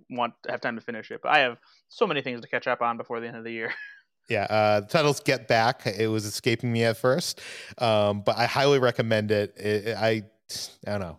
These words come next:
Speaker 2: I watched it all in a weekend, and it's, it's just so good. Anyways, um, okay, so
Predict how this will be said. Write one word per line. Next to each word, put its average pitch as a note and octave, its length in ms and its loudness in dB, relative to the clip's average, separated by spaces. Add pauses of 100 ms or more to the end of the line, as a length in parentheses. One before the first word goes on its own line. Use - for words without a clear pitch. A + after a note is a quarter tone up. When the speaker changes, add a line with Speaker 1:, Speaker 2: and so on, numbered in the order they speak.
Speaker 2:
I G#2+ 260 -2
watched A2+ 300 -2
it G#2+ 60 0
all G#2+ 180 0
in G#2 100 -2
a F#2+ 60 -4
weekend, F2+ 580 -8
and F2+ 140 -12
it's, F2 140 -12
it's - 180 -14
just - 160 -6
so F#2+ 140 -4
good. F2 200 -8 (300)
Anyways, G#2+ 400 0
um, A#2+ 460 2 (1080)
okay, - 380 0
so C#3+ 720 6